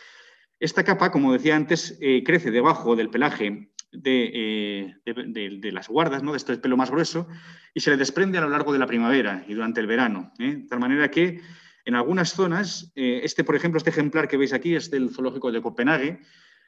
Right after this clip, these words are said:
y en el, la propia jaula, en la propia recinto donde lo tienen,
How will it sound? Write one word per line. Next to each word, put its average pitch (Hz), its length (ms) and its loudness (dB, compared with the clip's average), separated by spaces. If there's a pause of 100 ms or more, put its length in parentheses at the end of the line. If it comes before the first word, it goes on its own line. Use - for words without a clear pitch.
y 143 100 2
en 131 60 6
el, 131 260 6
la 120 120 0
propia 160 260 2
jaula, 160 320 0
en 143 60 0
la 120 60 0
propia 123 680 0
recinto 127 400 -2
donde 131 100 2
lo 131 100 4
tienen, 147 460 -6